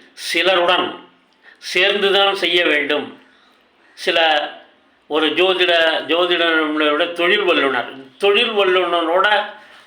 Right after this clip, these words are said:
நாம் நம்மளுடைய எக்ஸ்பர்ட்டை, நமக்கு அப்போ அவங்க குருவாக அமைகிறார்கள். ஆக, குருவே உங்களுக்கு ஒரு வழிகாட்டியாக அமைந்து, அந்த தொழிலில் நீங்கள் இம்ப்ரூவ்மெண்ட் ஆவதற்கு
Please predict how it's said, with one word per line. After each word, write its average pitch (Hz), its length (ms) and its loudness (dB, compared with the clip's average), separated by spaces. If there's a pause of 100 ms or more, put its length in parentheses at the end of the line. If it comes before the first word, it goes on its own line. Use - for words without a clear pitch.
(120)
நாம் 165 300 0
நம்மளுடைய 170 520 2
எக்ஸ்பர்ட்டை, 220 440 -2
நமக்கு 180 380 0
அப்போ 170 240 2
அவங்க 185 280 2
குருவாக 208 420 2
அமைகிறார்கள். 147 580 -2 (760)
ஆக, 143 520 0 (500)
குருவே 220 460 2
உங்களுக்கு 185 1040 -2 (440)
ஒரு 151 260 0
வழிகாட்டியாக 180 800 2
அமைந்து, 180 460 2
அந்த 160 240 0
தொழிலில் 196 520 2
நீங்கள் 165 280 0
இம்ப்ரூவ்மெண்ட் 165 680 0
ஆவதற்கு 160 840 -2